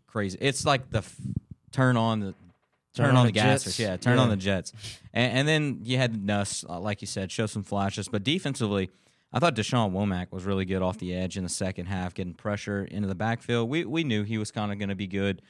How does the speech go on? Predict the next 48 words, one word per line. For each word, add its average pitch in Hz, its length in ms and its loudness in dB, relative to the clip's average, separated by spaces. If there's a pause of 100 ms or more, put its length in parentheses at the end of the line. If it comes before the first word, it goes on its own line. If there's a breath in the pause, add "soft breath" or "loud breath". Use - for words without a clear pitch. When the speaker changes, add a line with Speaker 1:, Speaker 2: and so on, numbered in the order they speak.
(300 soft breath)
Speaker 1:
Um, 101 300 2
but 107 280 4
also 131 340 2
I 107 100 4
like 104 320 -2
Jeremiah 101 420 0
Hughes, 87 500 -4
uh, 87 240 -8
a 80 60 -10
freshman 104 360 -2
corner 104 300 0
from 98 220 -4
Bishop 98 340 -6
Gorman 95 300 -2
High 95 180 -2
School 95 300 -2
in, 92 220 -6
Speaker 2:
Yeah. 101 220 -8 (100)
Speaker 1:
in 104 160 2
Vegas. 117 520 2
Uh, 117 280 2
he, 135 320 -2
he 131 160 -6
played 160 200 2
really 135 200 2
good 127 120 2
coverage 131 360 2
in 110 80 2
the 104 40 2
second 117 300 -2
half, 113 300 2
and 139 180 0
he 175 60 0
was 107 120 0
tested 95 520 -6 (340 soft breath)
a 107 100 2
good 98 240 2
bit. 98 280 0
So 113 280 2
what 123 280 0
should 160 160 -4
the 110 80 0
offense 113 340 0
as 104 140 0
a 98 40 -2
whole 113 400 2 (320 soft breath)
work 117 320 -2
du-, 113 180 2